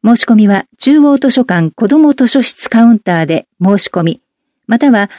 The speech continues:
電話で問い合わせ先へお願いいたします。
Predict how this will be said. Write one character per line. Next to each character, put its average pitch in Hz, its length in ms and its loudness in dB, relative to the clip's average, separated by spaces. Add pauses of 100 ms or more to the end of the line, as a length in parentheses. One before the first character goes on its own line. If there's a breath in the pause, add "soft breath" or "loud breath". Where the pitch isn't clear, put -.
(140)
電 277 280 2
話 285 120 2
で 262 160 2
問 262 180 2
い 302 80 2
合 294 40 2
わ 285 60 0
せ 277 120 -2
先 254 240 0
へ 269 80 4
お 214 60 2
願 170 200 0
い 156 40 -4
い - 20 -6
た 147 100 -6
し - 140 -8
ま 147 100 -4
す。 - 160 -12